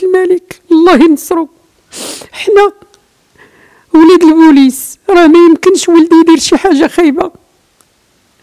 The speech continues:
راه دريويش ما غادي مع الحيط، الحيط ان غلط في هاد الفيديو اللي عادو. ما عارفش، ما قاريش ولدي الصحافه باش يعرف،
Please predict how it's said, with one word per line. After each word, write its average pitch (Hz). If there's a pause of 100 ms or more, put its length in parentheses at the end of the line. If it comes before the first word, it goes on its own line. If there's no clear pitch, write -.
(560)
راه 359 (960)
دريويش 359
ما 349
غادي 349
مع 302
الحيط، 339
الحيط 311 (180)
ان 339
غلط 330
في -
هاد 320
الفيديو 330
اللي 320
عادو. 277 (600)
ما 359
عارفش، 330 (540)
ما 392
قاريش 381
ولدي 320
الصحافه 311
باش 311
يعرف، 269